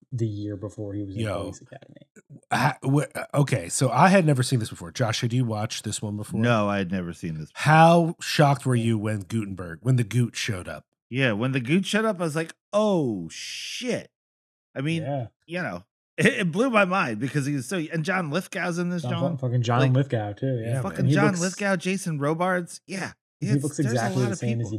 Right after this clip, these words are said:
Speaker 1: does in, like, Third Rock from the Sun, too. Just, like, he's never
Speaker 3: Mm.
Speaker 1: aged.
Speaker 2: Yeah, <laughs> yeah.
Speaker 3: Yeah.
Speaker 2: Well, I, I,
Speaker 3: God
Speaker 2: I,
Speaker 3: bless.
Speaker 2: I, I mean, this, like, uh, let's just put that out there first before we sort of, I mean, you basically know what happens, but I will do a little bit of a plot summary. But, uh, first off, this is a,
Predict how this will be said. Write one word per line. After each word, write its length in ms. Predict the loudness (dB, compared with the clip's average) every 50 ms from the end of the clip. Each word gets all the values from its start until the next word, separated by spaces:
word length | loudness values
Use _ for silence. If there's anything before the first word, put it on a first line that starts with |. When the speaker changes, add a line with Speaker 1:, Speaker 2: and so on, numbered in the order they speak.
| -4 -2 -2 -4
Speaker 1:
does 140 | -4 -6 -8
in, 140 | -10 -10
like, 260 | -10 -10 -12 -12 -14 _ _ _ _ _ _ -16 -10
Third 220 | -8 -6 -6 -4
Rock 180 | -6 -8 -8 -8
from 100 | -10 -10
the 60 | -10
Sun, 300 | -8 -10 -8 -8 -8 -8
too. 340 | -6 -6 -6 -6 -8 -10 -12
Just, 200 | -12 -12 -10 -8
like, 100 | -8 -6
he's 160 | -4 -4 -4
never 160 | -4 -2 -2 0
Speaker 3:
Mm. 320 | 0 0 0 -2 -2 -4
Speaker 1:
aged. 280 | -6 -10 -14 -20 _ _ _ _
Speaker 2:
Yeah, 380 | -6 -4 0 0 0 0 -2 -4 -4
<laughs> 40 | -2
yeah. 220 | -2 0 0 2
Speaker 3:
Yeah. 180 | 2 0 0 -2 -6 -16 -20 -20 -20 -18 -6 2
Speaker 2:
Well, 160 | 4 4 6
I, 220 | 6 4 0 0 0
I, 100 | 2 2
Speaker 3:
God 80 | 2 4
Speaker 2:
I, 100 | 4 2
Speaker 3:
bless. 260 | 2 2 0 -8 _ _ -8
Speaker 2:
I, 140 | -8 -6 -2
I 60 | 2 4
mean, 200 | 6 6 6 4
this, 280 | 2 0 -2 -4 -6 -4
like, 280 | 0 0 0 0 -2 -10 _ -20
uh, 40 | -18 -18 -16 -18 -16 -10
let's 280 | -4 0 2 2 2 2
just 140 | 0 -2 0
put 140 | 0 0 0
that 140 | 0 -2
out 120 | -2 -4 -6
there 140 | -6 -8 -8
first 420 | -6 -6 -6 -4 -4 -6 -8 -10
before 420 | -12 -12 -8 -8 -8 -8 -8 -8
we 160 | -8 -8 -8 -8
sort 240 | -8 -8 -10 -10
of, 100 | -10 -14 -12 _ 0
I 60 | 2
mean, 240 | 4 4 4 2 -2 -6 -16 -20 -10 _
you 120 | -4 -2
basically 420 | 2 2 4 4 4 4 4 4 4
know 160 | 4 2 -2
what 100 | -2 -4
happens, 460 | -6 -6 -6 -8 -10 -12 -14 -14 -12
but 240 | _ -6 -6 -6 -6
I 140 | -6 -4 -2
will 180 | 0 0 0 -2
do 160 | -2 -4 -6
a 40 | -4
little 180 | -6 -8 -10
bit 100 | -10 -12
of 80 | -14 -14
a 80 | -14 -12
plot 260 | -8 -8 -8 -8 -8
summary. 280 | -10 -12 -12 -14 -8 -4
But, 240 | -2 -2 -2 -2 -6 -14 -20 -20 -20 -20 _ -2
uh, 280 | 0 2 2 2 0
first 340 | -2 -2 0 2 2 4 4
off, 220 | 2 0 0 -4 -4
this 240 | 0 0 0 2 2
is 140 | 2 2 2
a, 100 | 0